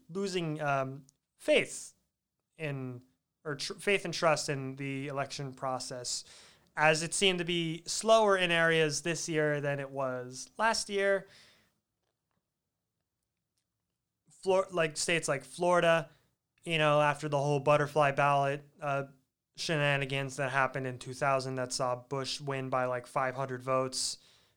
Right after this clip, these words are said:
uh, like, in the middle of a recount. And, um, basically Florida had to redo their entire electoral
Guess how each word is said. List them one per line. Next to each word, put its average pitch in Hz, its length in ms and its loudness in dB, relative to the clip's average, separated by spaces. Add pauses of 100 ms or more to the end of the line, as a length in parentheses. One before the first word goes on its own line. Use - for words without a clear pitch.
(460)
uh, 131 300 0
like, 127 280 -4
in 147 80 -6
the 135 60 -4
middle 131 400 -2
of 127 240 -4 (120)
a 139 100 -4
recount. 131 800 -8 (2500)
And, 135 320 -6
um, 127 400 -4 (220)
basically 143 360 -8
Florida 127 400 -6
had 123 180 -6
to 123 40 -8
redo 120 500 -8
their 123 220 -4
entire 123 540 -2 (100)
electoral 131 880 -4